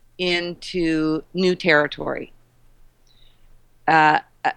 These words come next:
especially when it comes to questioning authorities.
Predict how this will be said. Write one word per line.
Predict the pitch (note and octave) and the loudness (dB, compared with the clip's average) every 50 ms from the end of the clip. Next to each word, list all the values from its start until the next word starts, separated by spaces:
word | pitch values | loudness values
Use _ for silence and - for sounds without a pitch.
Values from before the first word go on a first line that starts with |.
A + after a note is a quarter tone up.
| - _ | -6 _
especially | - F3+ F3+ - - - B3+ C4 C4+ - - B3+ A#3+ | -2 -2 -2 -2 0 2 2 2 2 0 -4 -6 -6
when | G#3 A3 G3 | -6 -6 -6
it | F#3+ F3+ | -6 -6
comes | - F#3+ F3+ F3 E3 - | -6 -8 -8 -8 -10 -14
to | F3 | -20
questioning | - - F3+ D#3+ D#3+ - - E3 D#3 D3+ D3 | -10 -8 -6 -6 -6 -8 -14 -14 -10 -8 -8
authorities. | D3 - - D#3 D3 C#3+ C#3 C#3 C3+ C#3+ - - - - - - | -10 -8 -8 -6 -4 -4 -4 -4 -6 -10 -12 -14 -16 -18 -20 -20